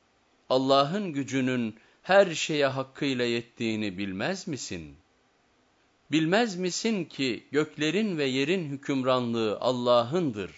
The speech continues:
Sizin için Allah'tan başka ne bir dost ne de bir yardımcı vardır.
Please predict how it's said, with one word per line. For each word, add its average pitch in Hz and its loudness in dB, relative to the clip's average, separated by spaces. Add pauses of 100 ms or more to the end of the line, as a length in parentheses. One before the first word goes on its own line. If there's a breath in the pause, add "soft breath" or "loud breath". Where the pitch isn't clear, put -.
(380)
Sizin 185 -2
için 147 0
Allah'tan 127 2
başka 113 -2
ne 131 -2
bir 101 -4
dost 123 0 (600 soft breath)
ne 104 -2
de 107 0
bir 107 -2
yardımcı 95 -6
vardır. 80 -10